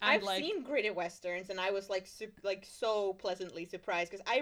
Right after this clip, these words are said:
Speaker 2: really, I only knew Paul Newman was hot in this movie. That was the only,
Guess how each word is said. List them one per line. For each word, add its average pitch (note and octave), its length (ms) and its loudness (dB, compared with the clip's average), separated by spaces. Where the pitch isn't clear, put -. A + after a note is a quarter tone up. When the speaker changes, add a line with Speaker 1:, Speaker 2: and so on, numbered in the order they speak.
Speaker 2:
really, B3+ 460 -2
I A#3 180 4
only D#4 320 -2
knew B3+ 200 -4
Paul A#3 280 0
Newman A3 320 -6
was F#3 140 -8
hot F3+ 200 -2
in F3+ 120 -6
this F3+ 160 -12
movie. G3 240 -8
That C4+ 180 2
was D4+ 140 -2
the C4 180 -8
only, B3 580 0